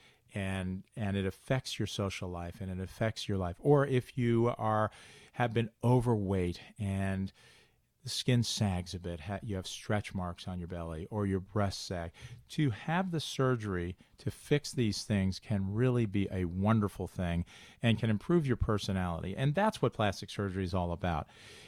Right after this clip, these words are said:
It's not about entertainment. And when I see the Botox Express, boy, that really, really gets to me. All right, off my soapbox. And speaking of soapbox, have you guys tried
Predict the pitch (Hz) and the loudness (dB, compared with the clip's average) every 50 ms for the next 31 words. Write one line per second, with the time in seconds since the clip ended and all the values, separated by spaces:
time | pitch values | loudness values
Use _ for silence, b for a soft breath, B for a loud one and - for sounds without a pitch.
0 | B B - 123 - - 135 127 131 139 139 120 127 123 120 123 120 - - 113 | B B -4 -4 0 2 4 6 6 6 6 6 6 6 6 6 4 2 0 0
1 | 110 104 - 123 - - - 120 110 98 95 95 95 98 - 127 107 107 104 107 | 0 0 0 -4 -4 -2 0 2 4 4 4 4 2 0 -2 -2 0 0 2 2
2 | 110 104 - - 135 120 110 113 107 98 - - 113 110 123 123 - - 110 104 | 0 0 -2 -2 -2 2 2 2 2 2 0 2 4 4 4 2 2 0 0 0
3 | 104 - - 101 92 - - - - 95 92 90 87 - - - - - - 92 | 0 -2 -6 -10 -10 -10 -10 -4 -2 -2 -2 -2 -4 -8 -12 -14 -16 -12 -10 -6
4 | 92 92 87 90 95 98 90 98 95 87 87 85 - - - 87 85 85 82 82 | -6 -4 -4 -4 -4 -4 -4 -4 -2 -2 -2 -2 -4 -6 -8 -8 -6 -6 -6 -6
5 | 78 - - - 73 71 - B B B B B B B B 117 123 120 101 82 | -8 -8 -10 -10 -10 -10 -10 B B B B B B B B 10 10 10 10 8
6 | 76 - - - 147 139 - _ - 123 151 156 143 - - 123 120 117 107 - | 2 -4 -10 -16 -16 -18 -10 _ 6 8 8 8 8 6 4 4 6 6 4 4
7 | - 120 107 98 - - 87 92 98 - - - - 175 226 214 - - 330 320 | 4 4 4 4 4 0 0 0 -2 -6 -12 -8 -4 -2 -2 -2 2 2 2 2
8 | - 196 117 85 76 - - 90 80 - - 95 113 - - - 123 - - 196 | 4 2 2 2 0 -2 -4 -4 -4 -2 -2 -4 -4 -4 -6 -10 -12 -10 -8 -10
9 | - 113 110 - - - - 95 87 85 85 - | -8 -8 -10 -12 -12 -8 -6 -4 -4 -4 -6 -8